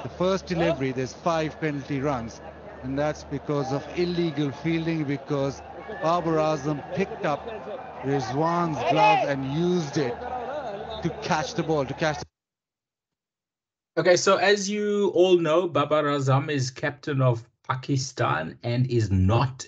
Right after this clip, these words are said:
Speaker 2: a wicketkeeper. But what you saw there is that, uh, the wicketkeeper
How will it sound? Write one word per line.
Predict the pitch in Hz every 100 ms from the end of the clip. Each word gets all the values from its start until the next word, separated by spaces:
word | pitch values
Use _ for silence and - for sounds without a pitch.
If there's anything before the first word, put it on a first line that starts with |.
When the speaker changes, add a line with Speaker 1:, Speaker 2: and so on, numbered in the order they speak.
| -
Speaker 2:
a | 110 107 104
wicketkeeper. | 101 117 123 - 139 127 160 - - _ _ _ _ - - _ _ - _ _
But | - 104
what | 98 110 113
you | 131 127
saw | 127 - - 160 160 156
there | 131 131 131 139 -
is | 113 117 107 -
that, | 113 117 117 - - _ _ -
uh, | 104 101 98
the | 101 101 101
wicketkeeper | 98 120 135 131 - 135 131 131 131 131